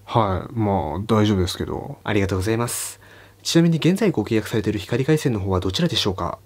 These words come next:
Speaker 1: えーっと、確かハッスル光だったと思います。
Speaker 2: ありがとうございます。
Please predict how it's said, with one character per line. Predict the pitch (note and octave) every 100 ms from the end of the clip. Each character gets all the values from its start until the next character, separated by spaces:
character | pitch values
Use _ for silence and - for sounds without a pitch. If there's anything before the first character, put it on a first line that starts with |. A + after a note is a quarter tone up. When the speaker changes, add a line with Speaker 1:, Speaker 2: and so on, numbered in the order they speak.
| -
Speaker 1:
え | A#2+ C#3+ E3 E3+
ー |
っ | - - -
と、 | - D#3+
確 | D#3+ D3+ - -
か | A2+
ハ | -
ッ | D3
ス | - - C#3+
ル | A#2
光 | F#2+ - A2
だ | G2
っ | F#2+
た | F2+
と | D2+
思 | D2
い | D2
ま | C#2+
す。 | - - -
Speaker 2:
あ | A2+
り |
が | G2+
と | G2
う |
ご | F#2+
ざ |
い | A2
ま | A2
す。 | - -